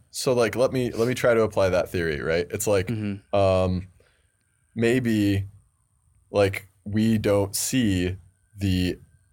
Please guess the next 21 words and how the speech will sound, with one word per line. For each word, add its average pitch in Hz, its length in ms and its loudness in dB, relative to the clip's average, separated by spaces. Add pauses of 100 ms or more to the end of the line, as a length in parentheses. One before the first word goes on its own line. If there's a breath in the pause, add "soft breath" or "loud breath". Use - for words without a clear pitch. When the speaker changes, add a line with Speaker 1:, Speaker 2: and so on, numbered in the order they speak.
(260)
Speaker 1:
like, 95 140 0
egregiousness 98 1200 -2
of 90 340 0
the 92 80 -2
U 87 200 0
S 87 200 -2
dollar, 82 600 2 (580)
uh, 78 320 4
right 85 180 0
now, 104 280 -2 (120)
like, 85 160 -4
as 82 100 -2
citizens 95 460 -4
Speaker 2:
Mm. - 40 -14
Speaker 1:
within 85 240 -4
the 78 60 -6
country. - 480 -6
So - 180 -4
we 87 120 0
ignore 80 300 -2
it, - 160 -12